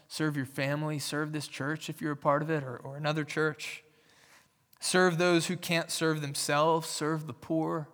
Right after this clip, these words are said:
Serve people with the gospel, serve people with your time and energy and effort and money.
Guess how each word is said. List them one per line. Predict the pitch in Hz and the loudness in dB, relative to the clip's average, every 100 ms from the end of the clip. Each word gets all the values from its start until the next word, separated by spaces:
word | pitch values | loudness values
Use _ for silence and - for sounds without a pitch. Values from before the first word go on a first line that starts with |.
| _ - - - | _ -20 -20 -6
Serve | - 180 185 190 | 0 4 2 0
people | 196 165 | 0 2
with | 151 151 | 2 2
the | 139 | 0
gospel, | 131 143 165 - 185 180 | 4 4 4 0 -2 -2
serve | - 175 170 | 0 -2 -2
people | 165 160 | -4 -4
with | 151 | -4
your | 131 | -4
time | - - 151 165 156 | 0 2 4 4 2
and | 127 | -2
energy | - 151 165 156 165 | -4 -2 -2 0 -2
and | 123 | 0
effort | 151 156 170 160 | -2 0 0 -2
and | 131 143 | -2 0
money. | 147 160 170 165 | 2 2 0 -4